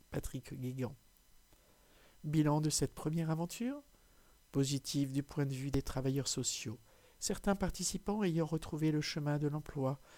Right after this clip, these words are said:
d'autres s'étant engagés dans d'autres projets. Et, cerise sur le gâteau, la fréquentation de l'expo a été tout à fait honorable. Une bonne raison pour rééditer l'opération. Cette fois, six titulaires du R S A vont former un nouveau réseau social artistique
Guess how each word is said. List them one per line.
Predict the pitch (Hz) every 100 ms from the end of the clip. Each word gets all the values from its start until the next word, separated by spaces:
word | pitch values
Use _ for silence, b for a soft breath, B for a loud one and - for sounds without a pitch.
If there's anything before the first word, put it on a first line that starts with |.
| B B
d'autres | 139 151 156 -
s'étant | - 156 - 143
engagés | 143 143 143 143 143
dans | 135
d'autres | 143 143 147
projets. | 139 - 156 127 - b b b b -
Et, | 139 117 -
cerise | - 135 143 175 120
sur | - 131
le |
gâteau, | 117 110 - 247 B B B B
la | 240
fréquentation | 233 233 - 170 160 - - 147
de | 139
l'expo | 120 107 - - 254 -
a | 151
été | 135 190 208
tout | - 240
à | 143
fait | 226
honorable. | 180 135 113 180 147 113 107 - - - b b b b b b b b
Une | 175 160
bonne | 147 143
raison | 135 143 170
pour | 160 151 135
rééditer | 147 143 139 147 - 156
l'opération. | 143 147 147 - - 156 - b b b b
Cette | - 185 -
fois, | - 202 196
six | - 240
titulaires | - - - 170 151 151 143
du | 156
R | 151
S | 160 - 170
A | 190 220
vont | 165 165
former | 160 - 185 185 185 185
un | 165 160
nouveau | 175 180 170 185 170 -
réseau | 139 175 180 175
social | 175 - 156 - 160 156
artistique | 135 135 - - - 233 -